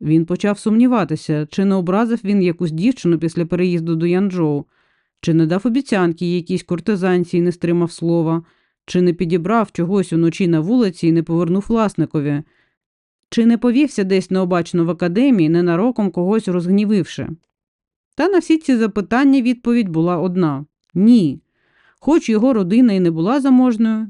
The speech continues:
та й злиднів не зазнавала. Він мав достатньо розуму і самоконтролю, щоб не чинити ганебних вчинків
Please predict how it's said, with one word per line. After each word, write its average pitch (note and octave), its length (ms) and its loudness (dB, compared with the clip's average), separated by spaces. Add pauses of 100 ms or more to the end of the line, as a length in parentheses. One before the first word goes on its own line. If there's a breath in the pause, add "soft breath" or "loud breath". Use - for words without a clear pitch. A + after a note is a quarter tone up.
(100)
та F3+ 80 0
й F3 100 2
злиднів F#3 500 0
не D#3+ 100 2
зазнавала. D3+ 680 -2 (540)
Він C#4+ 200 6
мав F#3+ 160 0
достатньо F3+ 500 0
розуму G3 380 2
і E3 60 0
самоконтролю, F3+ 760 0
щоб D#3+ 240 -4
не E3 120 2
чинити F#3+ 380 -2
ганебних D#3+ 500 0
вчинків A3+ 460 0